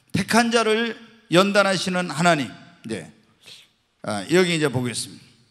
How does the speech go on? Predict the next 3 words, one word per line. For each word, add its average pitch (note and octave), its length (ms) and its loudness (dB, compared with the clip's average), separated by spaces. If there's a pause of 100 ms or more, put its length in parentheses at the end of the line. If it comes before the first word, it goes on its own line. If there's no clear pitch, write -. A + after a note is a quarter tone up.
(920)
드디어 A#3+ 300 4
이제, A3 460 0 (460)
에, B2+ 440 -2